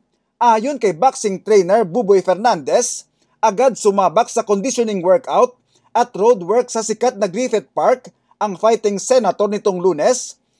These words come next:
isang araw matapos dumating sa Los Angeles. Muling hahawakan ni Hall of Fame boxing coach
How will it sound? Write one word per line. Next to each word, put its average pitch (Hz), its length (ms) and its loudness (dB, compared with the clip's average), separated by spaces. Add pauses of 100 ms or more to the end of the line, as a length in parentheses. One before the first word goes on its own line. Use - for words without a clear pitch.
(120)
isang 247 320 -2
araw 208 320 2
matapos 214 480 0
dumating 185 640 -4 (320)
sa 262 160 0
Los 208 320 -2
Angeles. 202 580 0 (880)
Muling 247 380 -4
hahawakan 202 960 0 (280)
ni 226 140 -4
Hall 262 240 2
of 202 160 -4
Fame 214 240 0
boxing 185 420 -2
coach 208 300 -4